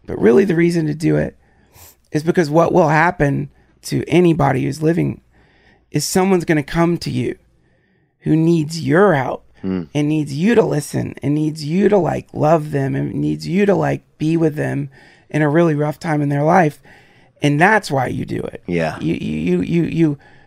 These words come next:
Speaker 1: you, you, the other stuff is fantastic. But, like, really, like, I think the, the, the, the, the reason to do it is because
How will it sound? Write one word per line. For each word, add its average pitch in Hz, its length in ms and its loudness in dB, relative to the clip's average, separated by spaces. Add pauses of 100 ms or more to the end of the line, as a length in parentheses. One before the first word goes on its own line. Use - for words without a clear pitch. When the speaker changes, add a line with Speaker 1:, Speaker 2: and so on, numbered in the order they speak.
Speaker 1:
you, - 240 -8
you, - 400 -20 (140)
the - 260 2
other 233 220 4
stuff 170 280 0
is 135 140 -6
fantastic. 165 960 -2 (600)
But, - 180 2
like, 156 280 2
really, 190 440 6
like, 139 220 -2
I 147 40 -4
think 139 220 -6
the, 139 140 -2
the, - 380 -6 (1000)
the, 147 80 -6
the, 151 160 -4
the 151 140 -2
reason 170 300 2
to 147 60 -2
do 156 160 0
it 147 40 0
is 143 100 -4
because 143 300 -6